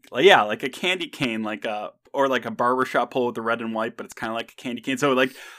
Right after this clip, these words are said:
there are some visual cues with the snow and everything that might make you feel like it's Christmassy. So I don't, I don't hate on people who just have that reaction, but come on. It's really a Thanksgiving movie,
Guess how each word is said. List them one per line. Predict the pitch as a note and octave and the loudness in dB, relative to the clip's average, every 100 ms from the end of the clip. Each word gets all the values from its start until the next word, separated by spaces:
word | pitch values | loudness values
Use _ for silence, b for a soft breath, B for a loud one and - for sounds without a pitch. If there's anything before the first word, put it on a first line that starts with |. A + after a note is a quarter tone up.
| B | B
there | G3 G#3+ | 2 4
are | E3+ F#3 | 8 6
some | F#3 B2+ | 6 -2
visual | A#2+ C#3 C#3+ B2+ | -2 -2 0 0
cues | B2 - B2 B2+ C3+ C3 | 0 -4 0 2 0 -4
with | B2 | -8
the | |
snow | A2 - A#2+ B2 B2+ | -10 -6 -2 0 0
and | C3 | -2
everything | B2+ B2+ C3+ B2+ | -2 -4 -4 -4
that | B2 | -2
might | B2+ B2+ C#3 | -2 -2 -2
make | C3+ C3+ - | -4 -6 -6
you | B2 | -10
feel | - _ A#2 B2 C3+ | -10 _ -10 -6 -4
like | C3 C3 | -4 -6
it's | C3+ | -10
Christmassy. | - D#3 - D3+ C#3+ D#3+ D3 B B B _ | -6 -8 -4 -6 -4 -6 -6 B B B _
So | D3+ | -6
I | D3 G#3+ | -2 -2
don't, | F3+ C3 _ _ _ _ _ _ _ | -2 -6 _ _ _ _ _ _ _
I | - | -4
don't | A#3+ - | -4 -4
hate | B2+ A#2+ | -6 -4
on | A2+ | -4
people | B2+ - G#2+ | -6 -8 -8
who | A#2+ G#2 G2 | -8 -10 -12
just | A#2+ - | -16 -12
have | B2 G#2+ | -10 -8
that | G2+ | -8
reaction, | F2+ G2 G2 G2+ C3+ - G#3 B3 - _ _ | -10 -14 -8 -4 -4 -6 -10 -10 -16 _ _
but | - - | -12 -2
come | - A3 | 2 2
on. | C#3+ A2+ F#2 D#2+ _ _ _ _ | 4 2 0 -8 _ _ _ _
It's | G3 G3 | 2 4
really | A#3+ D4 B3 F3+ | 4 4 4 2
a | |
Thanksgiving | D#3+ E3+ E3 - D3 B2+ B2 A#2+ - b b - | 2 0 -2 -4 -4 -4 -4 -8 -14 b b -8
movie, | G#2 B2 B2 B2 A#2 A2 | 0 2 2 -2 -10 -14